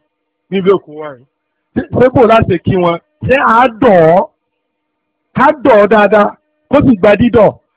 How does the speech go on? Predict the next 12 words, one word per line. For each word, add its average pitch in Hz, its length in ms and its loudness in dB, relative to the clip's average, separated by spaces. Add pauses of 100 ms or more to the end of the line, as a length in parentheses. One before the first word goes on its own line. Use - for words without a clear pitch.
(140)
Àbá 190 280 2
dúró 233 360 -2
bí 277 140 0
ère 214 240 4
náà 233 200 0
ni. 175 160 -8 (320)
Ó 247 100 2
dúró 220 240 0
bí 214 120 0
ère 185 200 4
ni 180 120 0
o. 165 100 0